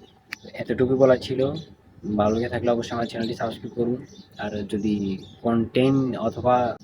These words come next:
কী ধরনের ভিডিও আপনারা চান ওইগুলো আমাদেরকে কমেন্ট করে অবশ্যই জানান, তাহলে আমরা অবশ্যই ভিডিওগুলো তৈরি করার চেষ্টা করবো ইনশাল্লাহ।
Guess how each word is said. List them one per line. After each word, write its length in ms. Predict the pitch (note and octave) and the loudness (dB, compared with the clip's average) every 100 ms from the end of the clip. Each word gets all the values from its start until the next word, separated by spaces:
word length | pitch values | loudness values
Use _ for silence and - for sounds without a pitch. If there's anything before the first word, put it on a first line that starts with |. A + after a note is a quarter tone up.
| - | 0
কী 120 | F3 | 6
ধরনের 360 | F3 F3+ F3+ E3+ | 8 10 8 6
ভিডিও 300 | E3+ D#3 C#3 | 4 4 2
আপনারা 400 | - A#2 A#2+ B2 - - - | 0 0 0 -2 -10 -20 -20
চান 380 | - A#2+ A#2+ B2 G2+ C#2+ - - - - - - - - | -4 0 2 0 -4 -10 -16 -18 -20 -20 -20 -20 -18 -8
ওইগুলো 240 | A#2 B2+ | 0 2
আমাদেরকে 260 | B2+ B2 A#2+ | 2 0 0
কমেন্ট 280 | A#2 A#2 - | 0 0 2
করে 100 | B2+ | 0
অবশ্যই 240 | A2+ A#2 | 0 0
জানান, 340 | A#2 A2+ A2+ - | 0 0 -4 -2
তাহলে 280 | A2 G#2+ A2+ | 0 0 -2
আমরা 180 | A2+ | -2
অবশ্যই 340 | A#2 G2 - A#2+ G2 F#2+ - - - - | -2 -4 -6 -10 -12 -16 -16 -20 -20 -6
ভিডিওগুলো 440 | A2+ A2+ A2+ A#2+ | 0 2 4 2
তৈরি 200 | A#2 C3+ | 2 2
করার 200 | A#2 A#2+ B2+ - - | 2 0 -4 -12 -6
চেষ্টা 300 | D3 - B2 | -4 0 2
করবো 200 | A2+ B2 | 2 0
ইনশাল্লাহ। 440 | A#2+ B2 B2 D#3 | -2 -2 -2 -2